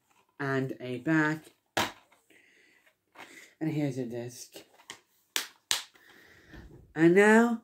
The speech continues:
for the Dark Man dab. Dark, Dark Man dab. Dark Man dab. So, that is it. So, thank you for watching.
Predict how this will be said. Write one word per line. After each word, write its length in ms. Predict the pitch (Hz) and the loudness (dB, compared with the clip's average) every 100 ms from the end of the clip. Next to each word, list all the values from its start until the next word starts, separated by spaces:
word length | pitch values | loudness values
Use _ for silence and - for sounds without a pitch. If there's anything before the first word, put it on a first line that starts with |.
| _ | _
for 80 | 160 | -4
the 200 | 151 139 _ | -2 -4 _
Dark 520 | - 175 165 165 165 - | 2 6 6 4 2 -4
Man 320 | 143 131 120 | -6 -6 -8
dab. 340 | 120 107 101 _ _ _ _ _ _ _ _ _ _ _ _ _ _ _ _ _ _ _ - | -12 -14 -18 _ _ _ _ _ _ _ _ _ _ _ _ _ _ _ _ _ _ _ -4
Dark, 460 | - 180 170 170 170 - _ _ _ | -2 2 2 0 -2 -18 _ _ _
Dark 560 | 185 175 175 175 175 - | 0 4 4 4 0 -4
Man 540 | 156 147 139 127 117 _ - | -4 -4 -4 -8 -16 _ -14
dab. 340 | 127 110 107 _ _ _ _ _ _ _ _ _ _ - | -12 -12 -16 _ _ _ _ _ _ _ _ _ _ 0
Dark 460 | 165 165 160 160 135 | 4 4 4 2 0
Man 400 | 139 131 117 110 _ - | -6 -6 -10 -16 _ -20
dab. 100 | 101 98 _ _ _ _ _ _ _ _ _ _ _ _ _ - - _ _ | -20 -20 _ _ _ _ _ _ _ _ _ _ _ _ _ -20 -20 _ _
So, 480 | - - 147 139 131 - _ - | -12 -4 -2 -2 -4 -10 _ 0
that 160 | 190 | 2
is 160 | 196 220 | 4 4
it. 420 | 285 330 - - | 6 6 2 -12
So, 460 | - 170 156 156 151 _ _ _ _ _ _ _ - | -8 -2 0 0 -4 _ _ _ _ _ _ _ -2
thank 380 | 220 233 202 214 | 2 2 2 0
you 120 | 196 | 2
for 120 | 170 | 2
watching. 560 | 147 127 - 160 147 | 0 -2 0 0 0